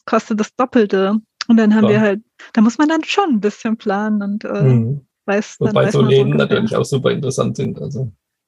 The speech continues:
Speaker 1: Ja, ach, total, klar, aber es
Speaker 2: Mhm.
Speaker 1: ist grad Neuseeland, das ist eines der teuren, teureren Länder, da guckt man halt dann schon, dass man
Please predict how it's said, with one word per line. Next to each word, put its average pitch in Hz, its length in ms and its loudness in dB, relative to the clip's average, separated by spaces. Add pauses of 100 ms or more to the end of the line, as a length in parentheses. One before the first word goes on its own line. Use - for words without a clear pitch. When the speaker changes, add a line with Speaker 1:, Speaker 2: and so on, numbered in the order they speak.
(720)
Speaker 1:
Ja, 254 320 4
ach, 226 140 -2
total, 208 540 -4
klar, 214 300 -4
aber 202 220 -2
es 202 60 0
Speaker 2:
Mhm. 123 260 4
Speaker 1:
ist - 200 -8
grad 233 220 0
Neuseeland, 214 460 0
das 214 120 -4
ist 202 200 -6
eines 190 260 -6
der 202 140 -6
teuren, 220 560 -2
teureren 233 600 -2
Länder, 214 480 -2
da 202 140 -4
guckt - 240 -14
man 214 80 0
halt 202 160 -2
dann 196 140 -4
schon, 226 320 4
dass 196 200 -6
man 190 300 -2